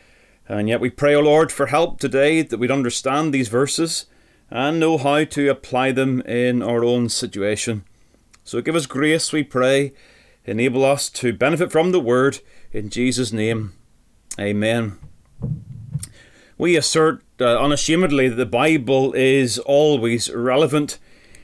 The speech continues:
There is always a word in season for our souls when we read the Word of God. And yet there are portions like that which I've read today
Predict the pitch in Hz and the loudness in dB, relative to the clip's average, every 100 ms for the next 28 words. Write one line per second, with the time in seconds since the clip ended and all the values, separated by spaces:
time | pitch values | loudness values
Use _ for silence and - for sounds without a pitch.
0 | - - - 113 127 196 147 117 131 151 | -12 -4 -2 2 4 4 4 2 4 4
1 | 131 120 147 180 147 143 131 123 127 - | 2 0 0 0 0 -2 2 2 2 2
2 | 156 160 147 - 131 143 127 135 117 120 | 2 2 0 -4 0 0 2 0 0 0
3 | 123 120 95 117 127 139 - - _ _ | 2 0 0 0 2 2 0 -16 _ _
4 | _ _ _ _ - - - 117 165 - | _ _ _ _ -20 -10 -4 0 0 0
5 | 147 139 - 175 202 208 180 131 135 143 | 0 0 2 2 2 2 2 0 -2 -2
6 | 80 147 156 - - 143 135 131 107 139 | 0 0 0 -2 -6 -4 0 0 2 0
7 | 123 - 113 131 147 147 | 0 -4 0 2 4 2